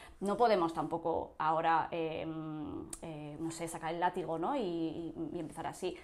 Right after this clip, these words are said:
Sí que me parece que, que es, que es muy interesante. Yo no digo que es que todas debamos hacerlo, cada una tiene sus tiempos, ¿no? Y, y esto también del,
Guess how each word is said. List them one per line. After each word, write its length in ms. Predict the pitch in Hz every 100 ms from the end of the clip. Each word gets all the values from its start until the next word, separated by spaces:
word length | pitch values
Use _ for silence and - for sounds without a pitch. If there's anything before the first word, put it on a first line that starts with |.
| - - -
Sí 140 | 233
que 80 | 254
me 80 | 240
parece 300 | 208 202 254
que, 420 | 247 190 - 92 -
que 80 |
es, 140 | 180 - - -
que 60 | 185
es 220 | - -
muy 200 | 190 214
interesante. 800 | 214 196 180 - 190 196 220 339 - -
Yo 80 | 208
no 60 |
digo 160 | 254 196
que 60 | 160
es 120 | -
que 80 | 185
todas 280 | - 180 175
debamos 280 | 170 175
hacerlo, 320 | 180 - 208 320
cada 180 | 185
una 240 | 165 196 196
tiene 180 | 202 185
sus 260 | - -
tiempos, 400 | - 180 214 277
¿no? 200 | 202 233
Y, 180 | 311 185
y 120 | 156
esto 180 | 175 -
también 280 | 214 214 202
del, 420 | 196 185 185 185